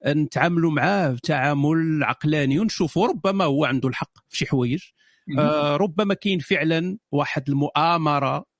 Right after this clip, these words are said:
Speaker 1: آه، ديال المغرب على، على ال-، على الجزائر كما يقول، ربما كاين،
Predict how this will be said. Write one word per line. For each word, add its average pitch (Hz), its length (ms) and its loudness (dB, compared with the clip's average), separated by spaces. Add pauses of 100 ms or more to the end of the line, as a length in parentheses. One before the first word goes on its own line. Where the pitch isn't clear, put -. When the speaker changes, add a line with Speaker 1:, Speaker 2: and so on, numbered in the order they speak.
Speaker 1:
آه، 123 500 -2
ديال 131 200 -2
المغرب 131 600 2 (480)
على، 120 220 0
على 123 460 0
ال-، 120 180 0
على 120 220 0
الجزائر 117 720 -2
كما 120 300 -2
يقول، 170 600 0
ربما 135 440 -2
كاين، 135 280 -2